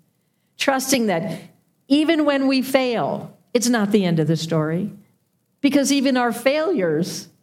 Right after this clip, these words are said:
can offer grace and hope and freedom and the deepening of love. I read an inspiring story this week about Sarah Blakely's father. Now, Sarah Blakely is the founder of the Spanx Shapewear Company.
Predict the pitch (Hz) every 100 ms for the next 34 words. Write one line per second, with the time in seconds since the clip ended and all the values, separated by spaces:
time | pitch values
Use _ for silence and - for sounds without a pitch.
0 | _ _ - 247 226 214 214 214 208 233
1 | 208 170 - 190 202 226 190 180 185 180
2 | - 233 226 185 151 147 - - _ _
3 | _ _ - 220 220 196 233 220 214 208
4 | 202 208 226 220 165 170 - _ _ _
5 | - - - - 214 233 233 226 214 202
6 | 208 190 196 180 180 175 190 165 165 156
7 | 156 165 151 156 160 165 - - 208 202
8 | 185 156 175 185 185 160 143 143 - 170
9 | 151 127 147 165 165 196 226 226 208 202
10 | 202 185 180 190 190 175 175 170 139 156
11 | 165 160 170 170 165 - - - - 202
12 | 180 165 160 180 156 143 90